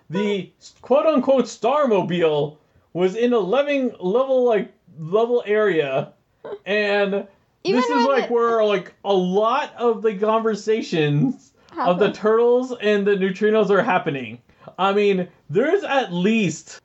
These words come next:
Speaker 1: there's at least five minutes of, like, just, uh, of, like, just, uh, just, if you combine all of the scenes of the, of the, uh,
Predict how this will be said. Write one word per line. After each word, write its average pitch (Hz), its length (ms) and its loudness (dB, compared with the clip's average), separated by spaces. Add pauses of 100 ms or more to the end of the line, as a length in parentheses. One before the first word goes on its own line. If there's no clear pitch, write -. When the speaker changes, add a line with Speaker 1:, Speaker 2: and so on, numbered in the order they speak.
(160)
Speaker 1:
there's 269 180 0
at 285 160 0
least 208 340 -2
five 208 400 0
minutes 165 600 -2 (720)
of, 160 600 0 (180)
like, 160 420 0
just, 170 380 -2 (300)
uh, 165 240 4 (340)
of, 160 240 -2
like, 160 200 0
just, - 280 -6
uh, 151 320 2
just, 160 260 -8
if 180 160 -2
you 185 100 -4
combine 202 360 0
all 220 480 2
of 190 120 0
the 185 60 0
scenes 208 420 -2
of 175 220 0
the, 147 420 2 (360)
of 160 200 0
the, 151 200 2 (100)
uh, 127 340 2